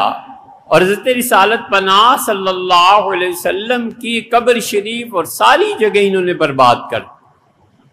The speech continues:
सईद वाहिद आदमी थे मदीना मुनव्वरा में जो बीस और तीस साल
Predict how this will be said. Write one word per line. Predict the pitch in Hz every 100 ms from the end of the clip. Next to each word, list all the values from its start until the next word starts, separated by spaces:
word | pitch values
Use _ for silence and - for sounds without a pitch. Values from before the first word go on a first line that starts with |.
| _ _ _ _ _ _ _ _ _ _ _ _ _ _ _ _
सईद | - 185 180 208 240 269 285 - -
वाहिद | 165 202 277 254 269 131
आदमी | - 156 160 156 147 147 135 160
थे | 135 92 - _ _ _ _ _ _ _ _ _ _ _ _ _ _
मदीना | 151 160 190 185 180
मुनव्वरा | 170 180 180 190 202
में | 220 247 202
जो | 180
बीस | 127 170 214 247 262 196
और | 175 -
तीस | 208 220 240 247 - -
साल | 156 170 220 240 233